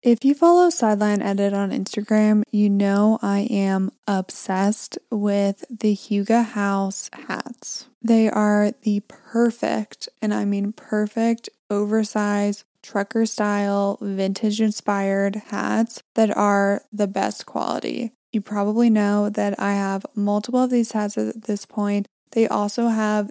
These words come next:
these super cozy vintage inspired t-shirts, and they're just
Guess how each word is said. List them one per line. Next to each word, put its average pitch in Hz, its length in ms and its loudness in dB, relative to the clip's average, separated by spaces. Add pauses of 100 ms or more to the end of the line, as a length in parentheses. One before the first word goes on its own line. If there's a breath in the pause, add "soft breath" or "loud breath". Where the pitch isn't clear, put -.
these 214 160 0
super 214 440 -4
cozy 202 680 -4 (140)
vintage 202 500 -4
inspired 202 680 -4
t-shirts, 214 840 0 (120)
and 202 460 -2 (100)
they're 208 280 0
just 196 600 -4